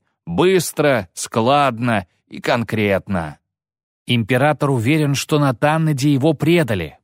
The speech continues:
Предатель Вильгефордс из Роггивиена, чародей, и его помощник по имени Риенс. А прежде всего Кагыр Маур Дыфин Аэб Киаллах.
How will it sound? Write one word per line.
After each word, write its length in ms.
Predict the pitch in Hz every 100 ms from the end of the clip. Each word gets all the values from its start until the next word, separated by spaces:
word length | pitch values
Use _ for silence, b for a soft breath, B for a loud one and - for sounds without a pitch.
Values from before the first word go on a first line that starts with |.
| _
Предатель 680 | 139 131 143 175 - 107
Вильгефордс 800 | 87 131 127 139 - 147 170 - -
из 160 | 120
Роггивиена, 880 | 135 151 127 156 170 175 180 113 78 _
чародей, 720 | - 135 143 147 170 85 - _ _ _
и 100 | 110
его 300 | 113 110 147
помощник 600 | 180 165 147 165 180 175
по 140 | 156
имени 340 | 139 156 180 180
Риенс. 540 | 160 143 113 101 - _ _ _ _ -
А 140 | 107
прежде 480 | 92 127 185 156 135
всего 340 | - 110 101
Кагыр 500 | - 123 104 139 160
Маур 380 | 135 127 143 131
Дыфин 520 | 101 160 170 160 151 -
Аэб 420 | 120 131 151 -
Киаллах. 680 | - 143 135 131 139 120